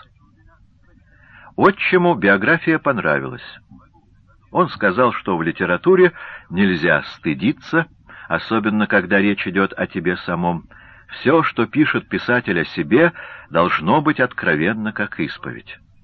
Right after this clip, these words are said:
У литературных друзей отчима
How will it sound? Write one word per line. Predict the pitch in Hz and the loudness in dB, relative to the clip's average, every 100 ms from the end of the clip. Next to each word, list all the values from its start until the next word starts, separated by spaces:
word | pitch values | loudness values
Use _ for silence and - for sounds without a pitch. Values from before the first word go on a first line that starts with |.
| _ _ _ _ _ _ _ _ - | _ _ _ _ _ _ _ _ -2
У | 113 | 0
литературных | 117 120 120 139 123 117 | 2 2 2 2 2 0
друзей | 98 101 110 104 | 0 0 0 0
отчима | 117 131 - 131 123 123 | 2 0 0 0 2 0